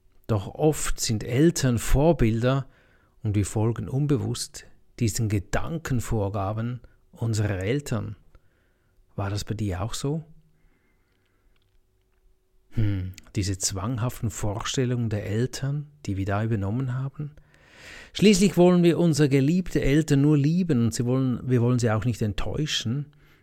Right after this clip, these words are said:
Und das ist manchmal echt mega, mega schwierig für viele Menschen.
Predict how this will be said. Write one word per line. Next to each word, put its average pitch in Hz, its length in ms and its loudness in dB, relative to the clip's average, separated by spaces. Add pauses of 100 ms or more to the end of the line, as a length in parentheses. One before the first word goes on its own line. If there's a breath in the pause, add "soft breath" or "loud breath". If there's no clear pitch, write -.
(120 soft breath)
Und 107 120 -6
das 113 120 0
ist 110 160 -2
manchmal 107 420 -2
echt - 480 -4
mega, 113 540 -2
mega 110 320 -4
schwierig 123 560 -4
für 113 120 -8
viele 123 300 -4
Menschen. 120 600 -4